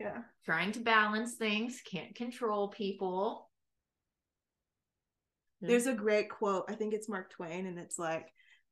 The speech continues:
Speaker 1: "I've lived a life of many worries, most of which have never happened."
Speaker 2: Oh, God,
Speaker 3: I've heard
Speaker 2: yeah.
Speaker 3: that before.
Speaker 1: And
Speaker 3: I like that.
Speaker 1: that
Speaker 2: Guilty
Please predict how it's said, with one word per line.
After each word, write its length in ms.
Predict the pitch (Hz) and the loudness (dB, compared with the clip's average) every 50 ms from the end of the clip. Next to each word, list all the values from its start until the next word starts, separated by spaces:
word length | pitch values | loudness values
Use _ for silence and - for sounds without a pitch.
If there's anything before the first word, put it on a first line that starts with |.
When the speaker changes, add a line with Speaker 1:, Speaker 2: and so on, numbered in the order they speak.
| _ - | _ -2
Speaker 1:
"I've 200 | 196 196 190 196 | -2 -2 0 0
lived 300 | 214 208 214 214 208 214 | 0 0 0 0 -2 -2
a 80 | 220 | -2
life 500 | 202 190 180 175 165 170 170 170 185 - - _ _ - | 0 2 4 6 6 6 4 2 0 -4 -8 _ _ 2
of 440 | 185 175 175 170 170 170 170 175 | 4 4 6 6 4 2 0 -2
many 320 | 190 180 170 170 175 170 160 | -4 -4 -2 -2 -2 -4 -4
worries, 680 | 160 160 156 156 156 175 190 208 220 226 226 - - | -4 -6 -4 -2 -2 -2 -2 -2 -2 -4 -6 -8 -6
most 360 | 208 196 180 175 175 175 - - | -4 -2 -2 -2 -2 -4 -6 -10
of 100 | 175 170 | -8 -4
which 300 | 180 180 165 170 - - | -4 -4 -4 -4 -8 -12
have 140 | - 170 170 | -12 -8 -6
never 240 | 175 160 156 160 156 | -4 -4 -4 -4 -6
happened." 440 | - 139 131 - 156 160 170 190 - 175 | -8 -10 -10 -10 -10 -10 -12 -10 -6 -2
Speaker 2:
Oh, 160 | 160 151 147 | -2 -2 -2
God, 100 | - - - | -2 2 6
Speaker 3:
I've 160 | 185 180 170 | 6 6 6
heard 120 | 185 160 151 | 6 4 4
Speaker 2:
yeah. 180 | 160 160 156 | 6 6 4
Speaker 3:
that 20 | - | 4
before. 320 | 139 175 170 175 156 - | 4 2 2 0 0 0
Speaker 1:
And 140 | - 170 180 | 2 2 4
Speaker 3:
I 340 | 226 220 220 214 208 202 196 | 6 6 6 6 4 2 2
like 100 | 208 240 233 208 | 6 6 8 8
that. 320 | - - 139 147 - 214 208 - | 6 4 2 2 2 0 0 4
Speaker 1:
that 240 | - 226 208 214 226 | 8 10 10 10 10
Speaker 2:
Guilty 160 | 247 262 254 | 8 6 4